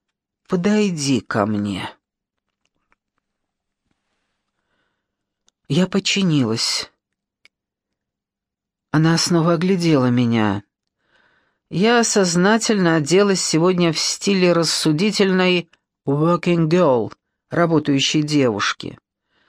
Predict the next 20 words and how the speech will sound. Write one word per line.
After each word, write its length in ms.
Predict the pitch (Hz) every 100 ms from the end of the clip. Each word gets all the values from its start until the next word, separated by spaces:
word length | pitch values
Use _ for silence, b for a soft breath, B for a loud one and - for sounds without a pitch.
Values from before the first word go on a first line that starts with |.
| _ _ _ _ _
Марта 440 | 165 226 240 -
расстегнула 640 | 196 185 - 185 180 180 175
две 300 | 151 175 175
верхние 480 | 160 165 - 156 151
пуговицы 600 | 190 196 190 160 - 156
моей 320 | 151 156 170
приталенной 680 | - 151 151 143 147 151 151
блузки. 640 | 135 117 107 - - 95 - _ _ _ _ _ _ _ _ -
Я 120 | 160
внимательно 580 | 160 175 196 190 180 175
смотрела 560 | - 170 160 180 180
на 100 | 143
ее 220 | 147 143 139
тонкие, 520 | - 190 165 151 135
изящные 540 | 139 170 156 - 139
пальцы, 640 | 127 170 175 143 - 117 - B B B -
на 180 | 143
их 140 | 156 -
плавные 460 | 151 185 180 175
движения. 800 | 160 165 175 190 170 131 113 101